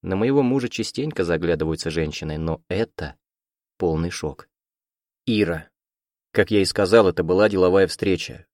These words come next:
Просто замотана вот в такую обертку. Ничего страшного. Зато у меня контракт в кармане». «Правда? А эта девочка, что на тебе сидит, может быть, она и на колени перед тобой вставала?»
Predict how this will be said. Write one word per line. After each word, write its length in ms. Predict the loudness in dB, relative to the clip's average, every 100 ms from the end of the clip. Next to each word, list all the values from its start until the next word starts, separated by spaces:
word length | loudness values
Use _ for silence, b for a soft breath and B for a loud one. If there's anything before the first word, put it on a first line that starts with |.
| _
Просто 720 | 0 0 2 2 2 -2 -4
замотана 560 | 0 2 2 0 -2
вот 120 | -2 -4
в 80 |
такую 380 | -4 -2 2 2
обертку. 440 | 2 0 -4 -8 -8
Ничего 500 | -4 -4 0 0 0
страшного. 560 | 0 -4 -4 -12 -14 _ _
Зато 420 | -8 -6 -4 -4 -6 _ _
у 60 | -4
меня 220 | -2 -2
контракт 540 | -2 -4 -2 -2 -4 -8
в 80 |
кармане». 500 | -6 -4 -4 -6 -8 _ _ _ _ _ _ _ _ _ -8
«Правда? 480 | -6 -4 -6 -8 _ _ _ _ _
А 120 | 2
эта 160 | 2 4
девочка, 400 | 2 2 -2 -8
что 220 | -2 0
на 100 | 0
тебе 200 | -2 -4
сидит, 380 | -4 -8 -10 -8
может 300 | -4 -4 -4
быть, 460 | -2 -4 -4 -12 -10
она 360 | -6 -2 0 0
и 120 | 0 -2
на 140 | -4
колени 340 | -2 -2 0
перед 240 | -2 -4 -4
тобой 220 | -2 -2
вставала?» 540 | -4 -4 -4 -4 -8